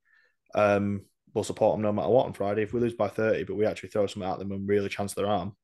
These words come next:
and they just pull away at the end, I don't think you could, you could complain too much, really, as long as the effort's there and the performance is there.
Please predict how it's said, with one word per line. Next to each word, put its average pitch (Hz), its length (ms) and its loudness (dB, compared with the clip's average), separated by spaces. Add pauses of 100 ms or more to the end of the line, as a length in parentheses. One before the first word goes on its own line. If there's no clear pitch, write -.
and 104 120 -4
they 98 80 0
just - 160 -8
pull 107 140 2
away 98 160 2
at 90 60 -4
the 98 80 -2
end, 98 260 -6 (420)
I - 80 -16
don't 139 180 0
think - 120 -8
you 98 60 -6
could, - 180 -16
you 107 100 -8
could 98 160 -8
complain 113 440 0
too 98 200 -4
much, - 320 -8 (100)
really, 104 560 0
as 104 140 0
long 104 140 0
as 101 100 -4
the 104 100 2
effort's - 320 -6
there 98 220 0
and 95 100 -4
the - 40 -14
performance 110 400 -4
is 98 80 -8
there. 95 200 -6